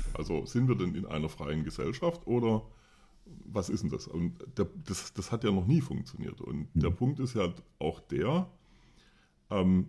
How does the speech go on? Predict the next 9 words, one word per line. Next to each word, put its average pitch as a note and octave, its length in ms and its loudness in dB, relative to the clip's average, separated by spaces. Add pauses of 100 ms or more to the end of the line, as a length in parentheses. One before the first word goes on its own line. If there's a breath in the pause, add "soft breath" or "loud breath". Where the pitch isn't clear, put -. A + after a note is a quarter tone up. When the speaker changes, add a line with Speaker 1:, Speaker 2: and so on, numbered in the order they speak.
Speaker 2:
wenn G#2 160 6
ich A#2+ 100 2
jetzt - 260 -2
mal D2+ 400 2 (100)
von, D2 540 0 (100)
von D#2 400 -2
K - 300 -8
I D3+ 340 2
und D2 380 -2